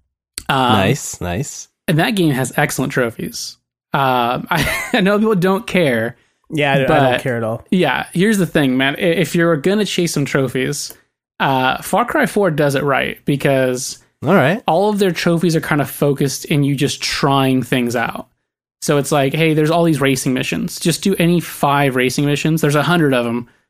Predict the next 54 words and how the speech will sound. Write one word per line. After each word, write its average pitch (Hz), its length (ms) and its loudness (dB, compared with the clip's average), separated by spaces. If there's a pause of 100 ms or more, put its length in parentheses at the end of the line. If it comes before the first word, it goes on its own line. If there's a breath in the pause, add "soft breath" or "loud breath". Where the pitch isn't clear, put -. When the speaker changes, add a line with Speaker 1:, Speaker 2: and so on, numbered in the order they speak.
Speaker 1:
Just 196 160 0
do 220 100 0
five 135 440 0
and 151 100 0
you 139 60 2
get 135 80 0
the - 60 -4
trophy. 131 460 -2 (540)
Um, 127 600 -2 (120)
you 147 120 0
know, 131 120 2
there's, 135 480 0
there's 139 320 0
a 160 120 0
bunch 156 240 0
of, 151 80 2
like, 143 160 -2
posters 147 420 0
that 139 100 0
you 175 60 -8
can 135 120 -4
try 143 120 0
to 131 60 -4
find 135 320 0
and 127 100 0
masks 135 340 -2
you 151 80 -2
can 135 140 -2
find 131 300 0
and, 123 180 -2
and 139 100 0
destroy. 127 320 0
They're 127 80 0
all 131 120 0
hidden. 135 420 -2 (720)
Y-, - 60 -10
yeah, 208 380 0
there's, 175 200 0
like, 175 120 0
a 185 80 0
hundred 165 320 2
or 143 40 -6
two 170 100 -2
hundred 151 140 2
of 160 80 2
those 160 100 -2
things, 165 240 0
but - 160 -4
just - 260 -2
find, 202 300 0
like, 175 140 2
thirty 139 400 0
of 117 80 -2
'em - 180 -6